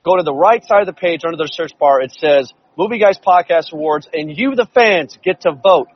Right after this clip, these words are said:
for what you feel was the best movies that we have reviewed of the year, worst movie, actor and actress, and screenplay. Make sure to vote on that. You guys have already voted now. And at the end of the year, we will do our third year special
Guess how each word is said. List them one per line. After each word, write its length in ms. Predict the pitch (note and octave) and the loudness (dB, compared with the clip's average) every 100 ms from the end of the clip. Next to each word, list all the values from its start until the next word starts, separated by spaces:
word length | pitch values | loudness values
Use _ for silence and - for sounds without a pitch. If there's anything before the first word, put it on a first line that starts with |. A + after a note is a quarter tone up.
| _ | _
for 160 | D#3+ B2 | -8 -4
what 260 | C#3+ D#3 G#3 | -4 -6 -10
you 100 | F#3 | -12
feel 280 | G#3+ G#3 | -4 -4
was 240 | D#3 D3 - | -2 -2 -4
the 80 | B2+ | -14
best 340 | - G3 - | -2 -2 -2
movies 220 | F3 F3 | -4 -4
that 160 | D#3+ B2+ | -4 -4
we 140 | E3 | -4
have 100 | E3 | -6
reviewed 380 | D#3 D3 D#3 D#3 | -6 -8 -8 -6
of 100 | C#3+ | -6
the 80 | A#2+ | -10
year, 400 | A2+ F#3 F3 E3+ _ _ _ _ | -8 -2 0 -2 _ _ _ _
worst 300 | E3+ G3 - | 0 0 0
movie, 400 | E3+ E3 D#3+ D3+ _ - | -4 -2 -4 -6 _ -2
actor 360 | E3+ E3+ D#3+ | -2 -2 -4
and 100 | D3+ C#3+ | -4 0
actress, 480 | C#3 C#3 D3 C3 | 0 -2 -8 -10
and 100 | A2 | -14
screenplay. 680 | - - F#3+ E3+ F#3+ F3 E3 _ _ _ _ | -12 -4 -4 0 4 4 2 _ _ _ _
Make 200 | F3 G#3 | 0 0
sure 160 | - F#3 | 0 0
to 60 | E3 | 2
vote 260 | D#3+ E3 | 4 4
on 160 | D3+ D3 | 2 0
that. 160 | D3+ C3 | -4 -4
You 80 | |
guys 180 | B2+ C#3 | -6 -6
have 80 | B2+ | -6
already 300 | D#3+ E3+ D#3 | 0 0 0
voted 340 | C#3 D3+ D3+ | -4 -4 -2
now. 360 | C#3 C#3+ C#3 C3 _ _ _ - | -2 0 0 0 _ _ _ -8
And 140 | C3+ | -6
at 100 | A#2+ | -6
the 160 | C3+ C#3+ | -4 -2
end 180 | E3+ | 0
of 200 | D#3+ C#3 | 0 -2
the 80 | C#3 | -6
year, 360 | C3 F#3 F3+ E3 | -4 0 0 0
we 120 | C#3+ | -4
will 160 | A#2 - | -8 -8
do 160 | C#3 | -4
our 120 | B2 G#2+ | -2 -4
third 340 | - F3+ D3+ | -2 -4 -2
year 180 | D#3 D3 | -4 -4
special 580 | - - F#3+ - F3 | -6 0 0 2 -2